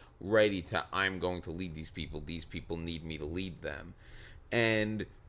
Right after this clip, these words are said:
in one respect, that's good. You need somebody. She definitely has the skill set to lead people. But also, you know, she's giving people shit about taking a shit.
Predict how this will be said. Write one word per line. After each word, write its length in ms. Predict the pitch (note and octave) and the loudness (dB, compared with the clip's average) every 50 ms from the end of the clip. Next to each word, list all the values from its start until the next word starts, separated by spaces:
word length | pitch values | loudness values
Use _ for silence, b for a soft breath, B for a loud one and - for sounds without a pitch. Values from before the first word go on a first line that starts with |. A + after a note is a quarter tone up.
| - - - - - - - - - - - - - - | -20 -20 -20 -20 -20 -20 -20 -20 -20 -20 -20 -20 -4 0
in 340 | A#2+ C3+ B2+ B2 B2 A2+ A2 | 2 2 4 4 2 4 6
one 220 | C3+ D#3+ G#3 A3+ | 8 8 8 8
respect, 460 | G#3+ F3 B2+ - - - G#2+ G2 - | 4 2 2 0 2 4 4 4 4
that's 160 | - A2 - - | 2 -2 -2 8
good. 240 | - F#3 G3 D3 | 12 12 12 12
You 100 | D#2 F#2+ | 12 2
need 220 | G2+ G#2+ B2+ B2+ A#2 | 0 0 -2 -2 0
somebody. 260 | - A#2+ G2 F#2+ F#2+ | 0 0 2 0 -2
She 140 | - - A2 | -2 -4 -8
definitely 400 | - - C3 B2 - A#2 A#2 G#2 | 0 0 0 0 2 -4 -4 -2
has 140 | G2+ G2 - | -4 -6 -4
the 100 | - F#2+ | -4 -4
skill 440 | - - - - - - F3+ G3 - | -4 -2 -4 -4 4 6 6 6 6
set 320 | - - - F2+ - - | 4 0 0 0 0 -2
to 80 | - F#2+ | -8 -8
lead 380 | F2 D#2 D#2 D#2+ D2 C#2 - | -6 -6 -6 -8 -8 -8 -12
people. 480 | - - D#2+ D2 C2 - - D2 D2+ D#2+ - - B B B B B B B B B B B B B - - - - | -10 -10 -8 -8 -6 -4 -4 -4 -4 -4 -8 -14 B B B B B B B B B B B B B -20 -20 -10 -2
But 280 | - B2 A2+ A2 G#2+ G#2+ | 0 2 2 2 2 2
also, 960 | A#2+ C3 C#3 C#3+ C3 - - - A#2 G#2 F2+ E2+ D#2 D2+ C#2+ C#2 C2+ D2+ D#2 - - - - - - | 4 4 4 4 2 0 0 2 2 4 4 4 4 2 2 0 -2 -4 -8 -12 -20 -20 -20 -16 -8
you 120 | B2+ C3 A#2 | -6 -4 -4
know, 300 | E2 D2 - - - - - - - - - - - - - - - | -4 -6 -8 -10 -12 -14 -18 -20 -20 -20 -20 -20 -20 -20 -20 -20 -20
she's 480 | - - - - - - A2 A#2 A#2+ A#2 | -14 -10 -8 -8 -6 -6 -6 -6 -6 -6
giving 340 | B2+ - A#2+ C3+ B2+ C3 A2+ | -4 0 0 0 2 0 -2
people 380 | F#2+ - G2+ F#2+ - - - - | -2 -4 -6 -8 -6 -8 -12 -10
shit 440 | - - - - G#2 F2 - - - - | -8 -8 -2 2 2 2 2 0 -4 -6
about 320 | F#2 E2 F2 E2+ E2 - | -2 0 0 0 0 -4
taking 380 | - - B2 B2 A#2+ - F2 C2 | -6 -2 -2 -2 0 0 -4 -4
a 60 | - | -4
shit. 440 | - - - - C#2+ - - - | -8 -6 -4 -4 -4 -4 -4 -12